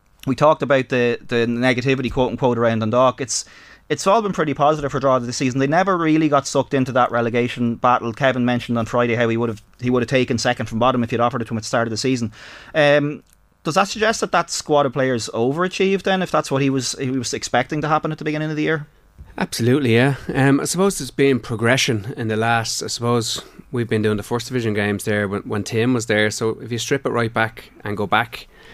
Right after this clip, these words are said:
Speaker 2: to then, the club has been moving forward every year from not getting out of the first division to winning the first division, and then it's been stepping stones all the way. So that, listen, that's all credit to the people behind the scenes, firstly. Um, there's a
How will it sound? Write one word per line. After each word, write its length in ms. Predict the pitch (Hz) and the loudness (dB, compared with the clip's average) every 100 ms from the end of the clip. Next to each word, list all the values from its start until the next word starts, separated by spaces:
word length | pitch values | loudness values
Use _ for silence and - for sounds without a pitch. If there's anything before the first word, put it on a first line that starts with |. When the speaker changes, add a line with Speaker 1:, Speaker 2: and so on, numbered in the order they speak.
| - - - | -20 -12 0
Speaker 2:
to 120 | 127 | 4
then, 400 | 117 120 117 117 _ _ | 6 4 2 -2 _ _
the 60 | - | -12
club 260 | - 151 143 | 0 2 2
has 80 | 117 | 0
been 200 | 120 113 | 0 2
moving 260 | 113 107 | 0 -2
forward 320 | 98 113 110 | 0 2 4
every 240 | 104 101 101 | 0 -2 0
year 280 | 104 113 98 | 2 0 -2
from 420 | _ - 107 104 - - - _ | _ -2 2 2 -2 -10 -20 _
not 160 | 123 117 | 0 2
getting 200 | - 117 | 0 2
out 80 | 110 | 0
of 40 | |
the 40 | 107 | 0
first 280 | 117 110 | -2 -2
division 360 | - 110 104 104 | -2 -2 0 -4
to 280 | - - - - _ | -4 -6 -6 -8 _
winning 260 | 113 117 107 | 0 2 2
the 60 | |
first 260 | 101 113 - | 0 -2 0
division, 420 | 101 107 104 101 | 0 0 0 -2
and 120 | 104 | 0
then 160 | 104 110 | 0 -2
it's 120 | 123 | -4
been 160 | - 131 | -2 -2
stepping 360 | - 147 - | 0 -2 -2
stones 300 | 131 120 104 | 0 0 2
all 160 | 104 104 | 2 2
the 100 | 101 | 2
way. 180 | 110 120 | 2 2
So 120 | 113 | 0
that, 160 | 147 165 - - - - - - | -4 -4 -10 -20 -20 -20 -20 -2
listen, 240 | 127 135 | 0 2
that's 400 | 127 156 - - - _ _ | 2 0 -4 -4 -10 _ _
all 160 | 110 104 | 0 2
credit 320 | 117 107 107 | 0 0 -2
to 80 | 95 | -6
the 80 | 95 | -2
people 260 | 107 101 | -2 0
behind 320 | 98 107 123 | 0 2 4
the 60 | 120 | 4
scenes, 280 | - 104 101 | 2 0 0
firstly. 460 | 113 117 - 107 - _ - | 0 0 -2 -6 -8 _ -4
Um, 380 | 107 101 95 - _ - - - - - - - _ | 0 2 0 -6 _ -20 -20 -20 -20 -20 -20 -20 _
there's 160 | 127 | 0
a 60 | 117 | 2